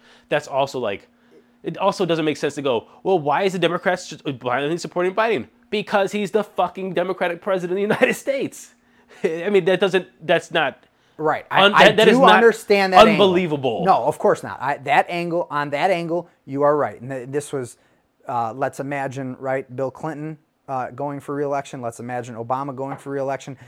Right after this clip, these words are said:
Speaker 2: We've never really had this. We've never really had this situation because Joe Biden is, uh, u-, upwards of eighty years old
Speaker 1: Right.
Speaker 2: at this point and is having trouble being told which direction to walk in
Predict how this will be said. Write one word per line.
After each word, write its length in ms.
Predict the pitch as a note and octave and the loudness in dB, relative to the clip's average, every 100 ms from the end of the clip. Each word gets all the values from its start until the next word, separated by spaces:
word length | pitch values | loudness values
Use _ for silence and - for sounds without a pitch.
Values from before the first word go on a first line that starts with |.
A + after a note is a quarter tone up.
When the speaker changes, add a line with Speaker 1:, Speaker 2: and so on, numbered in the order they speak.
| _ | _
Speaker 2:
We've 140 | - D3+ | -10 -4
never 240 | E3+ E3 | 0 0
really 240 | D#3+ D#3+ D#3 | 0 -2 -2
had 260 | C3 F#2+ | -6 -10
this. 280 | - - - _ - | -16 -20 -20 _ -10
We've 120 | C#3+ | -4
never 220 | D#3+ D#3+ | -4 -2
really 200 | D#3+ D#3+ | -2 -2
had 200 | D3+ C#3 | -2 -4
this 140 | C3+ | -6
situation 560 | - B2+ - C3 A2+ G#2+ _ - | -8 -12 -8 -8 -8 -16 _ -14
because 400 | D3 E3+ C3 A2+ | -10 -6 -8 -6
Joe 180 | C#3+ C#3 | -6 -4
Biden 440 | C#3 C#3+ C#3 C3+ | -2 -2 -4 -8
is, 260 | C3+ B2 - _ | -8 -10 -12 _
uh, 280 | B2+ A#2+ A#2 - | -8 -6 -6 -8
u-, 60 | C3 C#3+ | -6 -4
upwards 340 | C#3+ C#3 D3 C3+ | -6 -6 -8 -6
of 80 | C#3 | -6
eighty 160 | D3 | -4
years 220 | C#3+ C#3 | -6 -6
old 300 | D3+ D3+ D#3 - - | -6 -6 -8 -16 -8
Speaker 1:
Right. 160 | G#2 | -4
Speaker 2:
at 100 | C#3+ | -2
this 160 | E3 - | -4 -6
point 340 | D#3 D3+ D3 | -6 -6 -6
and 220 | B2+ B2 - | -12 -14 -12
is 180 | B2+ C3 | -12 -6
having 240 | C#3+ C3 | -8 -6
trouble 440 | - D3 C#3 C3 _ _ | -2 0 0 -6 _ _
being 200 | D3+ C3+ | -8 -8
told 280 | - D#3 C3 | -2 -2 -2
which 180 | C#3 - | -8 -8
direction 440 | A#2 D3 E3 D3 | -6 -4 -4 -6
to 60 | C#3+ | -6
walk 440 | C#3 C#3 C#3+ - | -4 -4 -4 -6
in 320 | D3+ C#3+ C#3+ | -10 -8 -12